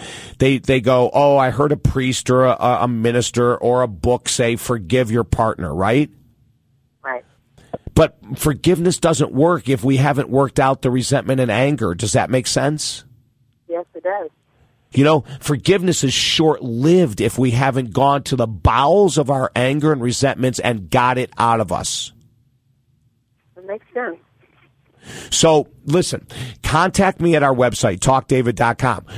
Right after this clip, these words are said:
Speaker 1: When you have written enough letters where you've reached the desensitization, uh, phase, just send me an email going, "I'm there."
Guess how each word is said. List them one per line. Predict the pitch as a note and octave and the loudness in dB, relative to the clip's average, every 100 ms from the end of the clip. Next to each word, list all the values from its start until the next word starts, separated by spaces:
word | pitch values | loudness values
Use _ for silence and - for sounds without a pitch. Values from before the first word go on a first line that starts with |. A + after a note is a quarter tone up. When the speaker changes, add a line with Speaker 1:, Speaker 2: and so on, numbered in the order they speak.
| C#3 - | -12 -2
Speaker 1:
When | B2+ C3 | 0 2
you | B2+ E3+ | 2 2
have | G#3 B2+ | 2 2
written | D#3+ C3 | 0 0
enough | C3 C3 C#3+ | 0 0 0
letters | C3+ C#3 A2+ A2+ | 0 0 0 0
where | A2+ A#2+ | 0 0
you've | G2 A#2 A#2 | 0 -2 -2
reached | C3 - | -2 -2
the | C#3 | -2
desensitization, | A2+ C#3 - C3 - B2 A2 B2 A#2 A#2+ G#2+ E2+ - - A#2+ | 0 0 0 -2 -2 -2 0 2 0 -2 -4 -8 -10 -6 -6
uh, | |
phase, | - C#3 G#2 F2+ - - - | -2 0 0 -4 -8 -8 0
just | F#3 - | 0 2
send | F#3+ F3+ | 0 0
me | D3+ | 0
an | |
email | G#2 C3+ B2 A#2 | 0 0 0 0
going, | G#2 A#2 A2+ G2+ A#2+ | 0 0 -2 -4 -2
"I'm | B2 A2+ | 0 0
there." | A2+ F2 - | -2 -2 -8